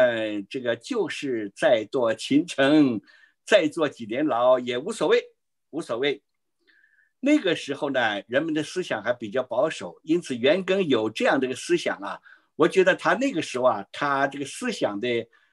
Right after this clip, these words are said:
走在前面，他比梁湘还要早啊。啊，那个时候梁湘还在广州市当他的第二书记啊，副市长啊，这个他也没有这个准备开发深圳的这个准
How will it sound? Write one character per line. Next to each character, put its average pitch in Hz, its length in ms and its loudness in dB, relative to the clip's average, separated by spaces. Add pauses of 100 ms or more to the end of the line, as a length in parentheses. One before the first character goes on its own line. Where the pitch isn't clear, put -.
(120)
走 120 300 0
在 185 160 4
前 139 320 -2
面， 143 300 0
他 156 100 -4
比 127 140 -6
梁 123 240 0
湘 165 200 -2
还 151 140 -8
要 120 140 -2
早 - 280 -4 (520)
啊。 104 260 -6 (540)
啊， 131 160 4
那 208 100 0
个 202 80 -2
时 - 80 -6
候 185 60 0
梁 175 200 2
湘 185 240 2
还 160 160 0
在 185 140 0
广 131 240 -2
州 170 80 -2
市 175 240 -4
当 156 220 0
他 165 100 -4
的 156 140 -6
第 190 160 -2
二 147 160 2
书 170 240 -4
记 170 160 -8
啊， 135 260 -2
副 196 140 -8
市 180 120 -8
长 120 400 -6 (420)
啊， 117 280 -2 (380)
这 151 80 -2
个 143 160 2
他 - 180 0
也 147 160 2
没 143 160 -2
有 127 300 0
这 139 140 -6
个 113 360 2
准 107 220 -10
备 127 120 -4
开 139 280 -4
发 135 260 0
深 160 240 -4
圳 165 160 -6
的 123 100 -6
这 123 140 -12
个 120 100 -4
准 107 240 -10